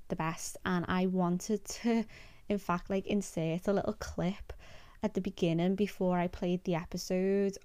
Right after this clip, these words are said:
of explaining, and then I just didn't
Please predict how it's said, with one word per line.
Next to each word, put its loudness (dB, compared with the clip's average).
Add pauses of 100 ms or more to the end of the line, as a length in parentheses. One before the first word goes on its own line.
of 2
explaining, 0 (160)
and 2
then 2
I 2
just -6 (240)
didn't 2